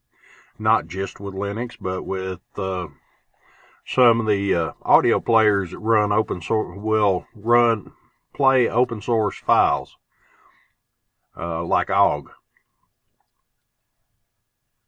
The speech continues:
So,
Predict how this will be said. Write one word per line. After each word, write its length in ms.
So, 460